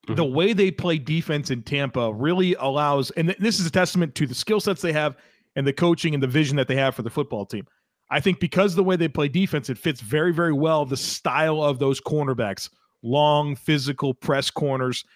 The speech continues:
Speaker 2: They know what they have in that front seven. They know what they have at linebacker.
Speaker 1: So
Speaker 2: Uh,
Speaker 1: exactly the same thing you actually took in J C Horn, a long physical press corner.
Speaker 2: But <laughs> I,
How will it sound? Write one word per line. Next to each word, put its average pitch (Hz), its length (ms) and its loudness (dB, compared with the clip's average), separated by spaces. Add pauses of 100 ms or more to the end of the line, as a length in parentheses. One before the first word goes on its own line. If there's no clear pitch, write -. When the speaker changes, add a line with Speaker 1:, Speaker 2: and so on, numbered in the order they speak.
(240)
Speaker 2:
They 117 120 -2
know 127 120 2
what 151 160 2
they 147 100 2
have 151 220 2
in 143 60 -2
that 139 160 0
front 139 260 -4
seven. 131 320 0
They 110 60 -2
know 120 100 2
what 139 140 2
they 151 80 0
have 147 240 2
at 135 80 -2
linebacker. 131 720 0 (380)
Speaker 1:
So 117 160 0
Speaker 2:
Uh, 113 40 2
Speaker 1:
exactly 123 440 0
the 120 40 0
same 120 240 0
thing 113 200 0
you 107 100 0
actually 104 340 -2
took 98 220 -2
in 92 80 -2
J 87 160 -2
C - 160 -8
Horn, 85 260 -6
a - 120 -6
long 80 240 -4
physical - 380 -10
press - 260 -10
corner. - 320 -12 (840)
Speaker 2:
But - 360 -6 (680)
<laughs> - 40 -20 (1600)
I, 202 380 -2